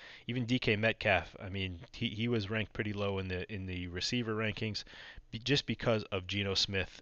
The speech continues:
And, you know, the same thing here, um, as evidenced by in how, how many leagues Tyler Lockett is available in.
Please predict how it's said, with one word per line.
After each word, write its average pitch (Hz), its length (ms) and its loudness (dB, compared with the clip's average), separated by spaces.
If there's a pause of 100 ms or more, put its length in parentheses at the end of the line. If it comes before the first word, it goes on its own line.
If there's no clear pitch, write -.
And, 95 680 2
you 110 80 -10
know, 90 200 -2 (220)
the - 80 -2
same 131 240 6
thing 123 220 0
here, 110 360 4 (840)
um, 90 580 0 (120)
as 101 140 -2
evidenced 107 480 2
by 101 140 4
in 98 120 2
how, - 160 2 (300)
how 131 160 4
many 117 160 4
leagues 107 240 0
Tyler 101 240 2
Lockett 101 300 2
is 92 100 -2
available 92 420 -2
in. 90 160 -4